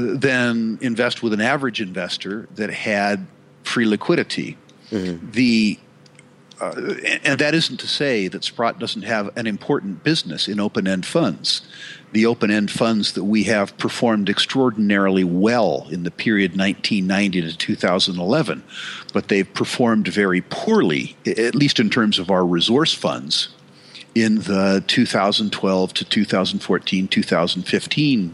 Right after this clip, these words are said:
Speaker 1: timeframe.
Speaker 2: Mm-hmm.
Speaker 1: There is an important investor segment, customers of ours, the Canadian retail investor, that is more comfortable with an open-end structure than a closed-end structure, and the consequence of that is that we have to serve them.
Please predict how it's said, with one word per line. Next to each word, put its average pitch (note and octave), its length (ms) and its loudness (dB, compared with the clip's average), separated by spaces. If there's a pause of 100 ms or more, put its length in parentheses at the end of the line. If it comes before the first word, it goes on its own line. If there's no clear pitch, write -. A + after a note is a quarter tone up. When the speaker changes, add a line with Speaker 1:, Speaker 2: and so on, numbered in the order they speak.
Speaker 1:
timeframe. E2 600 -2 (280)
Speaker 2:
Mm-hmm. G2+ 220 0
Speaker 1:
There A#2 260 2
is A#2 120 0
an A#2+ 60 0
important E3 840 -2
investor A2+ 540 0
segment, - 560 -2
customers E2+ 640 -4
of D#2+ 100 -14
ours, B1+ 300 -8
the - 80 -10
Canadian A2 500 -2
retail G#2 400 0
investor, E2+ 500 -4 (420)
that B2 100 2
is A2+ 180 0
more C3 320 2
comfortable F#2+ 560 -2
with G2 160 -2
an G2 80 -2
open-end F#2 400 0
structure - 500 -2
than G2 120 0
a G2 40 -4
closed-end A#2+ 480 0
structure, - 360 -4
and E2+ 80 -2
the F2+ 40 -4
consequence G2+ 600 -2
of F2 60 -6
that E2 180 0
is E2+ 100 0
that F#2+ 140 0
we G2 100 0
have G2 220 -2
to - 80 -2
serve D3 380 2
them. - 180 -8